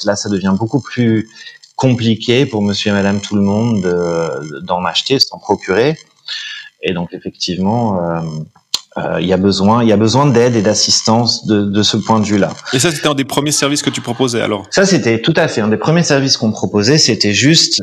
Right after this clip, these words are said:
Speaker 1: de sécuriser, d'acheter et de sécuriser les assets.
Speaker 2: Mmh, ok.
Speaker 1: Ensuite, ben, il se trouve que pas mal de, de, de gens qui ont investi en deux mille douze, deux mille treize ont vu la valeur de ces assets démultipliée. Et ça a commencé à devenir finalement des prospects pour le, pour le family office.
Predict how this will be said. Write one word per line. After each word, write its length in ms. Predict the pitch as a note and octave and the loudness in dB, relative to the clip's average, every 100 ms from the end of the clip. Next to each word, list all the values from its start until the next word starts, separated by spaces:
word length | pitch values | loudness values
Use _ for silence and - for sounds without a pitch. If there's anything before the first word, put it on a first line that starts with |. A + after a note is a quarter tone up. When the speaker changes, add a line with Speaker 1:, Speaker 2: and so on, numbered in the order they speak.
| D2 | -4
Speaker 1:
de 480 | G#2 G2 A2 B2+ C3+ | -4 0 2 2 2
sécuriser, 1160 | - - D#3 C#3+ C3+ C3 A2 A2+ A#2 D3 D#3 G2+ | 2 2 2 0 2 2 2 4 4 4 2 2
d'acheter 600 | B2+ C#3 - D3+ D#3+ D#3+ | 2 2 2 4 4 4
et 20 | |
de 80 | A2 | 2
sécuriser 580 | - A2+ C3+ B2 B2 B2+ | -2 0 2 2 2 2
les 160 | A2+ | 2
assets. 320 | G2 - - - B2 | 0 -2 -4 -6 -4
Speaker 2:
Mmh, 100 | A#2 - - A2+ | -2 -4 -6 -4
ok. 260 | - G#2 G#2+ | -2 -2 0
Speaker 1:
Ensuite, 640 | B2 - D3+ E3 D#3 - | 2 2 4 4 4 0
ben, 260 | F2+ G2 G2 | 0 0 0
il 80 | F#2 | -2
se 100 | - | -2
trouve 180 | B2+ | -2
que 120 | - F#2+ | 0 0
pas 180 | A#2 | 2
mal 400 | A2+ A#2 A#2 A2 | 2 2 2 0
de, 280 | F#2+ F#2+ F2+ F2+ | 0 0 -2 -2
de, 100 | F#2 | -2
de 200 | F#2+ F#2+ | -2 0
gens 320 | G2+ G#2+ G#2 | 2 0 0
qui 260 | - - F#2 | -4 -4 0
ont 120 | F2+ | 0
investi 400 | F2 F#2 - G2 | 0 -4 -4 -2
en 80 | F#2+ | 0
deux 140 | F#2+ | 0
mille 200 | F#2+ G2 | 2 2
douze, 240 | G2 G#2 F2+ | 2 0 0
deux 120 | F#2 | 0
mille 220 | F#2 F2+ | -2 -4
treize 400 | - G#2 G2+ F#2+ | -2 0 0 -2
ont 80 | F2 | -6
vu 160 | F#2+ G#2 | -2 0
la 100 | F2 | 2
valeur 320 | F#2+ G2+ F#2+ | 0 0 -2
de 80 | F#2 | -4
ces 260 | - F2+ | -4 -6
assets 380 | E2+ - F#2+ F#2+ - | -6 -4 -4 -4 -2
démultipliée. 1040 | G2 G2 F#2+ G2 F#2+ - F#2+ B2 F3+ E3+ _ - - - - - | 0 2 0 -4 -8 -4 0 2 2 -2 _ -20 -18 -18 -10 -4
Et 120 | G2 | -2
ça 160 | - | 0
a 60 | A2 | 0
commencé 400 | - A2 A2 C3+ | 2 0 2 0
à 60 | A#2 | 2
devenir 380 | G#2+ A2+ D#3 | 2 2 0
finalement 380 | D#3+ A#2 G#2+ C3+ | 0 0 2 2
des 100 | B2 | 2
prospects 560 | G#2+ - A#2 - - C#3+ | 0 -2 -2 0 0 0
pour 220 | C#3+ G#2+ | 2 2
le, 280 | G#2 G2+ G2 | 2 2 0
pour 140 | A2 | 0
le 80 | A2 | 0
family 420 | A2 G#2+ A2+ A#2 | 2 2 2 2
office. 480 | A2 - G#2+ - | 0 0 -2 -2